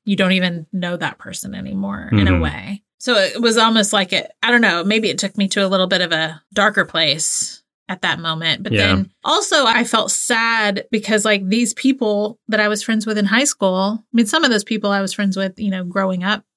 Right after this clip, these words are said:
Speaker 1: as well, were such a big part of my life for such a, uh, some of them such a long time and some just, you know, high school, just four years, you
Speaker 2: Yeah.
Speaker 1: know? And that was, like, my whole world was wrapped up in that.
Speaker 2: Mm-hmm.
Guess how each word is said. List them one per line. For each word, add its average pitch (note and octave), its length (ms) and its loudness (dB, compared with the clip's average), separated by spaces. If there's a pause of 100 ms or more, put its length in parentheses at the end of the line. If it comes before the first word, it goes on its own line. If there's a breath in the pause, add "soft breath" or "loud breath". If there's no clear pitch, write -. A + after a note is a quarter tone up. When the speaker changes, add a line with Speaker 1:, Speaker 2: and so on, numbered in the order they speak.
(120)
Speaker 1:
as F#3 160 -4
well, F#3 320 2 (120)
were A3+ 120 -2
such D4 300 0
a C#4+ 100 4
big A#3 240 2
part A#3+ 240 2
of A#3 80 0
my F#3 160 0
life G3+ 720 0 (100)
for A3 140 -6
such D4 320 0
a, F4 140 0 (180)
uh, G#3+ 120 -4 (360)
some G4+ 280 0
of F#4+ 80 -2
them C#4 160 2
such C#4+ 220 0
a C4+ 60 4
long A#3+ 340 4
time F#3 320 0
and G3+ 120 0
some C#4 280 -2
just, A3 300 -6
you G#3 80 -4
know, F#3+ 140 -2
high G#3+ 120 2
school, G3+ 320 -2
just - 240 -10
four G3 200 -4
years, F#3+ 500 -2
you A2+ 100 4
Speaker 2:
Yeah. G2 120 6
Speaker 1:
know? G3 160 0 (200)
And - 100 -4
that B3 160 2
was, A3 160 -4
like, E3+ 200 -14
my F3+ 200 0 (240)
whole A#3 200 0
world G3+ 320 2
was F#3+ 140 0
wrapped F#3 300 -2
up F3+ 160 -6
in F3 100 -10
that. E3+ 380 -6
Speaker 2:
Mm-hmm. F#2 340 4